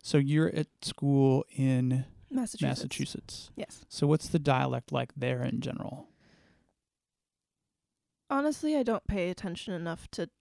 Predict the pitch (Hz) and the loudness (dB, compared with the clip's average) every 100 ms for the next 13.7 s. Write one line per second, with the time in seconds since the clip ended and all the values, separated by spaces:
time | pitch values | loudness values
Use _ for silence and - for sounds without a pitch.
0 | _ _ _ - - 185 175 175 175 180 | _ _ _ -20 -14 -8 -4 -4 -2 -4
1 | 147 214 311 311 302 311 - _ _ 180 | -4 -6 -6 -4 -4 -4 -6 _ _ 2
2 | 160 147 - 151 160 156 - 151 143 139 | 2 0 0 0 0 -2 0 0 4 4
3 | 139 - 147 143 - 151 143 139 131 131 | 4 4 4 4 4 2 4 4 2 -2
4 | - 135 127 143 151 156 151 151 165 156 | -6 -4 2 4 4 4 0 2 2 4
5 | 139 131 - 143 139 135 135 123 - 131 | 4 2 0 2 6 6 4 2 -2 0
6 | 127 127 135 135 131 131 131 135 143 135 | 0 2 2 2 0 -2 -4 4 4 4
7 | 135 143 135 131 123 123 135 - - 139 | 4 4 4 2 0 0 0 -2 -6 -2
8 | 262 262 247 240 240 - _ _ _ _ | 2 4 4 0 -4 -8 _ _ _ _
9 | - 233 214 180 160 156 208 _ _ _ | -2 -2 -2 -6 -6 -6 -10 _ _ _
10 | 147 139 135 131 127 123 139 143 139 135 | 0 2 4 2 2 4 4 4 2 2
11 | 135 135 135 - - 135 131 - 127 127 | 2 -2 -6 -6 -2 0 0 0 -4 -2
12 | 123 120 123 120 120 123 123 117 123 135 | -2 0 0 0 -2 -4 -2 -2 -2 -6
13 | - 127 123 123 - 117 117 | -6 -6 -6 -6 -6 -6 -6